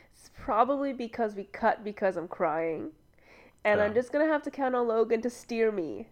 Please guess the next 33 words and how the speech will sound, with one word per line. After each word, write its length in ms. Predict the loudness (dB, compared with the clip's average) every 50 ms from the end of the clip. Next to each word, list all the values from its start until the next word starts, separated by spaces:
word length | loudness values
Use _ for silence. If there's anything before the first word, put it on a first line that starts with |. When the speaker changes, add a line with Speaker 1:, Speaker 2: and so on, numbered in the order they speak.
| _ _
Speaker 1:
in 140 | -2 0 0
the 100 | 2 2
right 220 | 4 2 2 2 0
direction, 640 | -2 0 2 2 0 0 -4 -10 -10 -10 -10 -10 -8
'cause 180 | -6 -4 -2 0
I 120 | 0 0
feel 540 | 0 -2 -6 -4 -2 0 2 2 0 0 -4 -6 -14 -20
Speaker 2:
<laughs> 160 | -20 -18 -8
Speaker 1:
like 500 | 0 2 2 4 4 2 -2 -4 -8 -20 _ -20 -20 -20 _ -2
there's 240 | 0 0 2 2 2
many 240 | 2 2 2 2 2
different 300 | 2 2 2 0 0 0
things 180 | -2 -2 0 -2
that 120 | -2 -2
can 120 | -2 -8
happen 420 | -6 -6 -6 -6 -4 -4 -6 -8 -8
in 120 | -10 -12 -12
this 160 | -12 -14 -14
topic. 420 | -16 -16 -16 -14 -14 -14 -10 -2 2
And, 160 | 2 2 2 2
Speaker 2:
Mm-hmm. 80 | -2
Speaker 1:
okay, 260 | -2 -2 -2 -2 -4 -6 -8 -2
before 260 | -2 -2 0 4 4
I 80 | 4 4
even 220 | 4 2 2 2
do 180 | 2 0 -2 0
that, 300 | 2 4 4 4 2 0 -6 -20 -20 -6 2
let's 380 | 6 6 6 6 2 -12 -20 -20 _ _ _ _ _ _ -2 0
announce 360 | 2 4 4 4 4 2 2
what 120 | 0 -2
the 60 | -2 -4
topic 460 | -4 -4 -4 -4 -2 -4 -6 -6 -6
is. 260 | -8 -8 -8 -10 -14